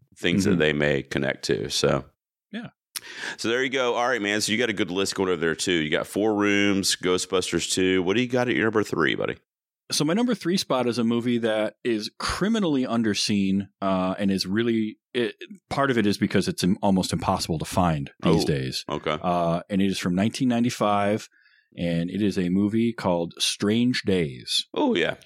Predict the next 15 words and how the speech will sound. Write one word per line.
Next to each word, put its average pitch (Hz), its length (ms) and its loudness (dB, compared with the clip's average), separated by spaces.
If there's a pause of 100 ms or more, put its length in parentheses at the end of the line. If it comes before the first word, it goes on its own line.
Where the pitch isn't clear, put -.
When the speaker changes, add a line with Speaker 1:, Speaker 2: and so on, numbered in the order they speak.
(100)
Speaker 1:
No, 90 160 0
I 85 80 2
know 87 160 0
this 71 120 2
one. 90 100 2
Speaker 2:
Um, 85 480 -2 (180)
and 101 140 0
it's 95 180 -2
set 131 300 -2 (200)
at 104 220 -2
New 113 140 0
Year's 120 260 0
Eve, 123 200 0
nineteen 113 360 0
ninety-nine. 113 680 0